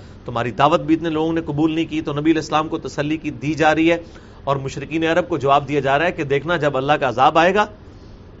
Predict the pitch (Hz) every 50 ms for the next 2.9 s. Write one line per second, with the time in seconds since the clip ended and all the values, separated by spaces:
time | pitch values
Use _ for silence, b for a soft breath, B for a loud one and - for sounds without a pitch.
0 | - - 185 165 - - 202 208 208 220 233 - - 135 - - - - 127 -
1 | - 165 165 160 139 156 170 190 175 190 214 240 233 165 160 139 139 160 151 135
2 | 143 143 165 - 131 131 - 120 - 113 98 85 - - - - - 254